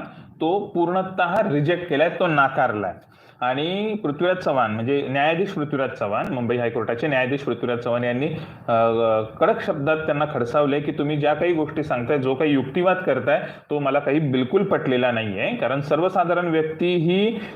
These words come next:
कोणत्याही प्रकारचं ट्रेनिंग घेतल्याशिवाय पिस्तूल फायर करू शकत नाही आणि, अ, अं, अ, अक्षय शिंदेकडे अशा प्रकारचं कोणतंही ट्रेनिंग असण्याची,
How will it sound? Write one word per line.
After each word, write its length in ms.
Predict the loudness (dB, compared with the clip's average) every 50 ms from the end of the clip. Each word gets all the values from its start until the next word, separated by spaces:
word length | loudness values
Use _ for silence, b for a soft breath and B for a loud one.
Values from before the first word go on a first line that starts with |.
| B 0
कोणत्याही 380 | 2 2 2 2 2 2 2
प्रकारचं 480 | 2 0 0 0 0 0 2 2 0 2
ट्रेनिंग 380 | 2 2 2 4 4 2 2
घेतल्याशिवाय 680 | 2 2 0 0 0 0 0 0 -2 0 0 2 2 2
पिस्तूल 580 | 0 0 -2 -2 -2 -2 -2 -2 0 0 2 0
फायर 360 | 0 0 2 2 4 2 2
करू 340 | 0 0 0 2 2 2 2
शकत 400 | 0 -2 -2 -2 -2 -2 -2 -2
नाही 440 | -2 -2 -2 -2 -2 -4 -4 -6 -6 B B B B B B
आणि, 500 | 0 0 2 2 0 0 2 2 4 4
अ, 120 | 6 6
अं, 680 | 6 6 4 2 0 -4 -6 -6 -4 -4 -2 -2 -2 0
अ, 480 | 2 2 4 4 4 4 4 2 2
अक्षय 280 | 0 -2 0 2 0 2
शिंदेकडे 440 | 2 0 0 0 0 0 2 2 2
अशा 200 | 2 2 0 -2
प्रकारचं 480 | 0 0 -2 0 0 0 0 0 -4
कोणतंही 360 | -2 -2 -2 -2 0 2 0 2
ट्रेनिंग 360 | 2 2 0 0 0 2 0
असण्याची, 640 | 0 0 0 -2 -2 -2 -2 0 0 0 0 -2